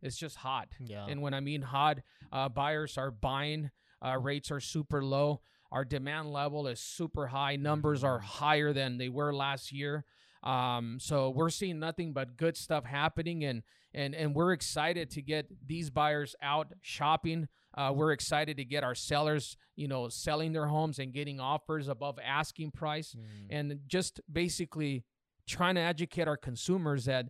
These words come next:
Speaker 1: despite everything that is happening, our market's still very strong,
Speaker 2: Mm-hmm.
Speaker 1: and there's a lot of people looking to purchase, trying to accomplish their dream of, of home ownership.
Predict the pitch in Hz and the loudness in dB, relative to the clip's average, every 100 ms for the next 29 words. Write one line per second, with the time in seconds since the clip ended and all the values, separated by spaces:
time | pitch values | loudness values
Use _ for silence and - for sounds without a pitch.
0 | - - 143 - 151 175 165 170 175 165 | -8 -6 -4 -2 2 4 4 4 2 0
1 | 165 151 131 - 156 180 160 139 127 - | -2 -2 -4 -4 0 0 0 -4 -4 -8
2 | _ 139 131 147 180 165 135 - 160 131 | _ -2 2 2 2 -2 -6 -2 0 2
3 | 147 160 165 - 160 151 180 180 123 117 | 2 2 0 -2 0 2 0 -4 -8 -6
4 | 117 139 143 127 131 147 165 160 170 165 | -4 0 0 0 0 2 2 2 2 0
5 | 151 156 165 156 - 131 160 175 - 170 | 0 0 0 -4 -8 -6 0 0 0 -2
6 | 156 - - _ - 156 156 - 156 160 | -4 -10 -18 _ -2 0 0 -2 -2 0
7 | 160 156 135 127 139 156 170 160 123 - | 0 -4 -6 -8 -4 -4 -2 -2 -2 -4
8 | 127 - 156 160 170 165 - 143 139 | -8 -2 0 4 4 2 0 -2 -4